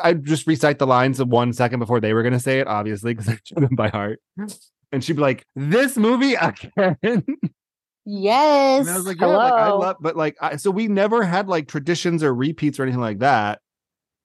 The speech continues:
Speaker 1: I did used to watch Elf when I got older. I was like, "Oh, I'll
Speaker 2: Oh.
Speaker 1: watch Elf," like, every year on Thank-, I used to do it on Thank-, Thanksgiving night
Speaker 2: Yes.
Speaker 1: or the next day, but I don't really do that anymore. I don't know. I'm
Speaker 2: Uh,
Speaker 1: not, like
Speaker 2: I mean,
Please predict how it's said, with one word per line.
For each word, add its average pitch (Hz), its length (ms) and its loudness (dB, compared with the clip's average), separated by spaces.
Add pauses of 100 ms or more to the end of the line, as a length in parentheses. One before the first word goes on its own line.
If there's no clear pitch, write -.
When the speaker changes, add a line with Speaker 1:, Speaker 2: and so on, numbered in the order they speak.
(180)
Speaker 1:
I 156 120 4
did 202 200 2
used 262 200 0
to 214 80 2
watch 151 340 0
Elf 117 600 -4
when 117 140 -4
I 117 60 -2
got 110 220 0
older. 110 160 2
I - 20 2
was 107 100 0
like, 208 120 4
"Oh, - 40 6
I'll 107 60 4
Speaker 2:
Oh. 101 40 0
Speaker 1:
watch - 160 -10 (100)
Elf," 110 160 -2
like, 123 180 0
every 123 240 2
year 123 220 4
on 117 220 2
Thank-, 117 260 -2
I 127 40 -2
used 131 200 0
to 147 40 -10
do 147 80 2
it 135 60 2
on 117 140 0
Thank-, 107 220 -6
Thanksgiving 110 520 -2
night 104 500 -6 (480)
Speaker 2:
Yes. 185 160 0
Speaker 1:
or 120 120 4
the 117 100 2
next 107 320 -2
day, 107 440 0 (380)
but 175 100 -2
I 226 40 4
don't 262 80 2
really 254 160 2
do 254 80 0
that 247 140 2
anymore. 110 500 -4 (180)
I 226 100 -2
don't 240 100 -2
know. 143 220 -2
I'm 160 160 0
Speaker 2:
Uh, 208 40 0
Speaker 1:
not, 240 160 -2
like 151 120 -2
Speaker 2:
I 302 40 4
mean, 370 160 4